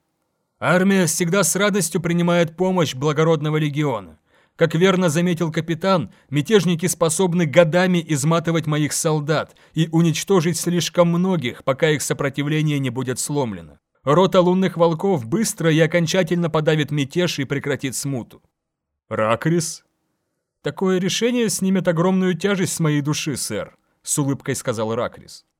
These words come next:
«Возможно, это станет ударом кувалды по ореху с целью извлечь ядро,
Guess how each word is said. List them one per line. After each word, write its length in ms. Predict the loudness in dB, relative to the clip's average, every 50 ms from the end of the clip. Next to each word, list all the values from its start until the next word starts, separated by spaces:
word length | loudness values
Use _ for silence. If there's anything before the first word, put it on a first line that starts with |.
| _ _ _ _ _ _ _ _ _ -4
«Возможно, 600 | 0 2 2 2 4 4 4 4 4 2 2 0
это 220 | 0 0 0 -2
станет 380 | -4 -2 0 0 0 0 -2 -4 -4
ударом 440 | -4 0 2 4 4 4 2 2 0
кувалды 480 | 0 0 2 2 2 2 0 0 -2
по 200 | -2 -2 -4 -2 2
ореху 440 | 0 2 2 2 0 0 0 -2
с 60 | -4 -4
целью 460 | -4 -4 -2 0 0 0 0 -2 -2 -2
извлечь 400 | -4 -2 -2 -2 -4 -4 -6 -6
ядро, 460 | -6 -6 -4 -2 -2 -2 -2 -2 -4